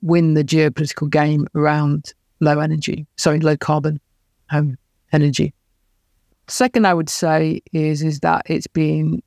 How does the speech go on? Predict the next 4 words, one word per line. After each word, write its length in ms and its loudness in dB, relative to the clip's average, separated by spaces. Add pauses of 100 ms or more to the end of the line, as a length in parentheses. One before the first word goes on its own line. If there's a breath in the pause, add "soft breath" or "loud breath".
um, 360 -2
directed 720 0 (800)
at 320 0
the 960 -2